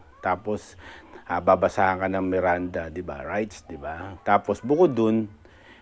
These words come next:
bilang pagkilala sa batas, di ba? Pagkilala sa, kaya nakakalungkot, di ba? Talagang nawalan ako ng, nawalan ako ng gagkuhan. Parang nawalan ako ng gana sa mga bagay na alam naman natin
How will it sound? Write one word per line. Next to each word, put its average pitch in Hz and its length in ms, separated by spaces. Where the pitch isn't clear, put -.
bilang 120 320
pagkilala 113 640
sa 139 120
batas, 98 640
di 87 160
ba? 80 120
Pagkilala 135 520
sa, 117 120
kaya 110 240
nakakalungkot, 92 680
di - 120
ba? - 120
Talagang 135 400
nawalan 135 360
ako 123 200
ng, 110 140
nawalan 143 360
ako 143 160
ng 127 200
gagkuhan. 98 500
Parang 95 280
nawalan 107 320
ako 104 160
ng 101 160
gana 90 440
sa - 240
mga 92 240
bagay 98 400
na 95 160
alam 160 160
naman 175 320
natin 98 480